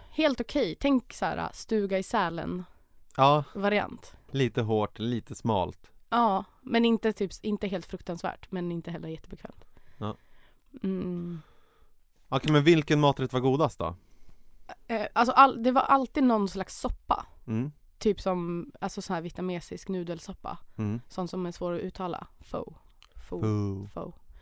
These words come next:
Speaker 1: Pho.
Speaker 2: Pho Piters.
Speaker 1: Ja, exakt. Eh, det fanns nästan alltid.
Speaker 2: Ja.
Speaker 1: Och det var jättegott. Skrattar, eh, producent Peter
Speaker 2: <laughs> Ja.
Speaker 1: just nu? Vad skrattar han? För att jag sa poo?
Speaker 2: Nej, ja, Pho Piters.
Speaker 1: Mhm.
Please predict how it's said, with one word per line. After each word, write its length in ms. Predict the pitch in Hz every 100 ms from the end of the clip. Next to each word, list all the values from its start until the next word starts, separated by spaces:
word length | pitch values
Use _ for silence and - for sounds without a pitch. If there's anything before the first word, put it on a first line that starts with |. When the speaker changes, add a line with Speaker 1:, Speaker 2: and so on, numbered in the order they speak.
| -
Speaker 1:
Pho. 200 | - 175 - - - -
Speaker 2:
Pho 140 | 139 120
Piters. 440 | 95 90 92 -
Speaker 1:
Ja, 320 | - 202 208 -
exakt. 420 | - - - - - - - -
Eh, 480 | - 185 185 175 165 - -
det 320 | 190 247 240
fanns 260 | 220 185 -
nästan 240 | 180 185
alltid. 280 | 185 - - - _ _ _ _ _ -
Speaker 2:
Ja. 140 | 107
Speaker 1:
Och 60 | 101
det 100 | 190
var 100 | 175
jättegott. 460 | 165 - - - - - _ _ _ -
Skrattar, 440 | - 196 214 190 -
eh, 300 | 185 180 170
producent 420 | 190 180 214 185
Peter 200 | 269 185 196
Speaker 2:
<laughs> 80 | -
Ja. 140 | 135 - - - - - - - -
Speaker 1:
just 220 | 175 -
nu? 140 | 180 185 - - - - - - 165 - -
Vad 160 | 214 226
skrattar 260 | 262 269
han? 60 | 214
För 80 | 202
att 60 |
jag 140 | 214 202
sa 80 | 185
poo? 320 | - - - -
Speaker 2:
Nej, 320 | 123 127 120
ja, 440 | 113 110 113 - 98
Pho 140 | 131 120
Piters. 460 | 98 - 98 - -
Speaker 1:
Mhm. 840 | 226 214 226 220 208 190 170 185